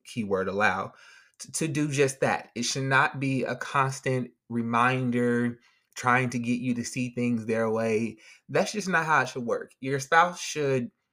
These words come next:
trust your judgment enough to believe that you can think for yourself.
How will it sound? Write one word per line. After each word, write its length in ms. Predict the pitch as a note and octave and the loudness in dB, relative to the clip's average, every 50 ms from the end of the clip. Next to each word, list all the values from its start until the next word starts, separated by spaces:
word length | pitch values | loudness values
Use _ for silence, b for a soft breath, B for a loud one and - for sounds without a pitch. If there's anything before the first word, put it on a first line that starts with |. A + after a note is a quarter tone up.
| _ _ _ _ _ | _ _ _ _ _
trust 380 | - - - F3+ F#3 F3+ - - | -4 2 4 4 6 4 2 -2
your 120 | F3 E3+ | -4 -2
judgment 680 | D#3 C3+ C#3 C3 C3 A#2+ B2+ B2+ A#2+ A#2 A2+ A2 - - _ _ _ _ _ _ - | 0 4 4 4 4 4 2 -4 -4 -4 -4 -6 -10 -14 _ _ _ _ _ _ -4
enough 420 | B2+ B2+ B2+ B2+ B2 B2 B2+ - - | -2 -2 0 2 2 0 0 -2 -8
to 520 | - - - C3+ B2+ A#2+ A#2 A2+ G#2+ G2+ - A#2 | -8 -6 -2 0 0 2 0 0 -2 -6 -6 -2
believe 460 | B2+ B2+ B2+ C3+ D3+ E3 E3 C#3 B2+ | -2 0 0 -2 -4 -4 -4 0 2
that 140 | B2+ G2 A#2 | 2 2 2
you 100 | C3 C3 | 0 -4
can 120 | - B2+ | -4 -4
think 240 | - - B2 B2 B2 | -4 -4 -4 -4 -2
for 100 | - B2 | -2 -2
yourself. 640 | A#2 A2+ G#2+ - - - C3 A#2+ A2+ A2+ G#2 - | 0 -2 -2 -4 -2 0 2 2 2 0 -2 -8